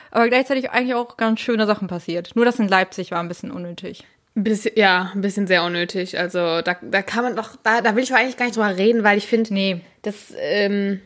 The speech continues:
Speaker 2: ist einfach nur unnötig, traurig, was hier für Menschen rumlaufen. Und das auch leider wieder im Osten. Und da find ich immer, ach,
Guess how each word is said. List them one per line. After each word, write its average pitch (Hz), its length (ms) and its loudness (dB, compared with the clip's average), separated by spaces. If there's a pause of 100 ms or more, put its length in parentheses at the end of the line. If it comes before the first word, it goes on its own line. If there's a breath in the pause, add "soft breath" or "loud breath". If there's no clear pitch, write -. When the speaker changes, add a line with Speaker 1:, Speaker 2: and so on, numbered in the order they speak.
(140)
Speaker 2:
ist - 140 -8
einfach 202 340 0
nur 202 540 2
unnötig, 285 960 4
traurig, 247 680 4
was 208 240 -2
hier 226 120 0
für 220 120 -6
Menschen 214 400 -2
rumlaufen. 254 920 2 (480 soft breath)
Und 208 440 0 (120)
das 220 200 0
auch 226 100 -4
leider 220 340 4
wieder 226 120 4
im 208 140 -8
Osten. 247 480 -2
Und 214 120 -2
da 208 60 -2
find 226 220 -6
ich - 60 -14
immer, 208 340 -6
ach, - 340 -18